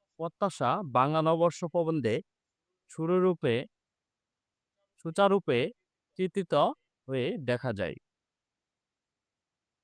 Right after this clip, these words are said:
উদ্দীপকে আমরা দেখতে পাই নববর্ষের চৈতে মনে আনন্দ গান গেয়ে উঠল। পুরাতন বছরের সব দুঃখ সুখ যারা গ্লানি স্রোতে ভাসিয়ে দিয়ে সূর্যের আগুন রাঙা আলোয় এই পৃথিবী সূর্য শুভ্র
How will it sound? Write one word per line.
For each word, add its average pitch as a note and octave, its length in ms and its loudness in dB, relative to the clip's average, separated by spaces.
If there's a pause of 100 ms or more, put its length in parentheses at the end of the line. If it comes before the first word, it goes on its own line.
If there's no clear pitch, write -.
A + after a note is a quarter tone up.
(460)
উদ্দীপকে A3 400 -2
আমরা B3 240 4
দেখতে A#3 200 0
পাই D3+ 200 4 (140)
নববর্ষের E3+ 520 0
চৈতে F#3 280 2 (260)
মনে C#3+ 160 0 (120)
আনন্দ D#3 240 0 (260)
গান A#2+ 200 2 (100)
গেয়ে D3 200 -2
উঠল। A#2+ 220 -6 (640)
পুরাতন F3 340 -4
বছরের F3 360 -2
সব D3+ 120 -4 (100)
দুঃখ C#3 140 -2 (180)
সুখ B2+ 200 -2 (180)
যারা A#2 200 0 (120)
গ্লানি A#2+ 300 2
স্রোতে C#3 340 -2
ভাসিয়ে A#2+ 460 0 (100)
দিয়ে A#2 200 0 (720)
সূর্যের C#3+ 500 0 (360)
আগুন D3 300 0 (100)
রাঙা D#3 220 0
আলোয় C#3 260 2 (200)
এই C3 140 2
পৃথিবী B2 420 -2 (560)
সূর্য D#3 280 -6
শুভ্র E3 320 -2